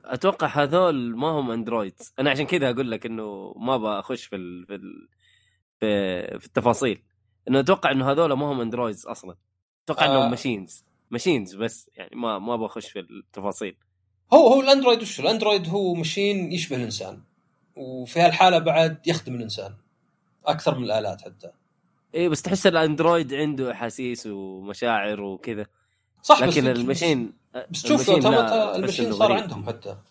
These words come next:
Speaker 1: آه. <laughs> طيب.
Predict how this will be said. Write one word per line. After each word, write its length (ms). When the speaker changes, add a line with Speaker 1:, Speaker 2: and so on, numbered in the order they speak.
Speaker 1:
آه. 420
<laughs> 640
طيب. 320